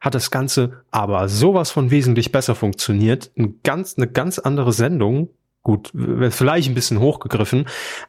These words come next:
aber einfach besser. Punkt. Das war schlecht, das war gut,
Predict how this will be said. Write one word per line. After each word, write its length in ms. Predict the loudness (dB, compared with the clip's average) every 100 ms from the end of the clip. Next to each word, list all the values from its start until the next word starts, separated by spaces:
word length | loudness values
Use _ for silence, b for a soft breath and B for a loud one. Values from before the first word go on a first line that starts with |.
| _
aber 520 | -2 0 0 0 -4 b b _ _ _ _ _
einfach 280 | -2 0 0
besser. 400 | -2 -2 -4 -2
Punkt. 420 | -2 -2 -2 -8 _ _ _ _ _ _ _ _ _ -4
Das 220 | -2 0
war 80 | -2
schlecht, 520 | 0 0 -2 -10 _ _
das 260 | -4 0 0
war 100 | 2
gut, 420 | 2 0 -4